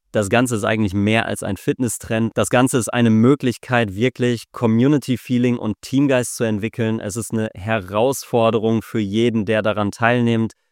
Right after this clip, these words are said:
Wenn du jemand bist, der gerne mal seine Komfortzone verlässt, dann solltest du unbedingt so einen Obstacle Run mal ausprobieren.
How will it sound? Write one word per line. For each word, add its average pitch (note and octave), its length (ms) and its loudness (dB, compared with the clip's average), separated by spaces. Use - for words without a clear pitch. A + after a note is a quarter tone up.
Wenn C3 340 4
du B2+ 60 4
jemand A#2 340 4
bist, B2+ 280 -2
der G#2 100 2
gerne A#2 340 2
mal A2+ 220 2
seine G#2+ 240 0
Komfortzone A#2 720 -2
verlässt, A2 420 -2
dann G#2 300 0
solltest G2+ 360 -2
du A2 80 -10
unbedingt G#2 540 0
so G2 120 -6
einen F#2+ 180 -4
Obstacle G2 440 -8
Run G2 160 -4
mal F#2+ 200 -6
ausprobieren. A2 680 -2